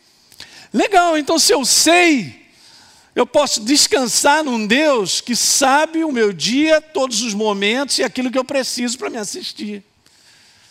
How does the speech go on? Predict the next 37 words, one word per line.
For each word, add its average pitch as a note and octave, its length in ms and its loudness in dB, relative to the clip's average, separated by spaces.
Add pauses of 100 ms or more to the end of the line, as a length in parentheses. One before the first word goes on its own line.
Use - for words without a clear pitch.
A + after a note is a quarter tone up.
(140)
Então G#3 160 -4
essa C#4+ 260 0
é - 40 2
a - 20 -2
confiança C4+ 720 -2
que G3 140 -8
nós F#3+ 260 -2
temos G3 300 -4
nesse C4 340 -2
Deus, G3 400 0 (800)
no F#3 100 -8
caráter G#3+ 720 0
dele. D3 540 -2 (840)
Então G3+ 180 -8
foi C#4 120 0
a C4 40 2
primeira B3+ 500 -2
vez D4 400 -2
que G#3+ 120 -8
Deus G#3 240 -2
disse A3+ 340 -4
isso. A3 380 -6 (320)
Tá B3 100 0
lá B3+ 180 0
em G#3 60 -4
Êxodo G3+ 400 -2
quinze, A3+ 420 -6
no A#3 120 -8
verso F3 340 -2
número G#3 240 -4
vinte A#3 200 -10
e - 40 -6
seis, A3 320 -2
"Eu B3 140 -4
sou G3+ 220 -4
o F#3+ 60 -4
Senhor", B3+ 640 -4